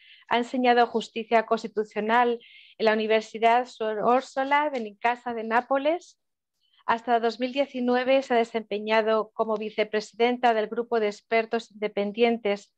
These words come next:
sobre la Carta Europea de las, eh, Autonomías Locales.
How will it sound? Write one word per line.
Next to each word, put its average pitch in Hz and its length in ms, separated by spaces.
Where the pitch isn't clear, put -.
sobre 226 260
la 208 180
Carta 254 320
Europea 226 640
de 208 120
las, 208 420
eh, 196 200
Autonomías 202 680
Locales. 240 680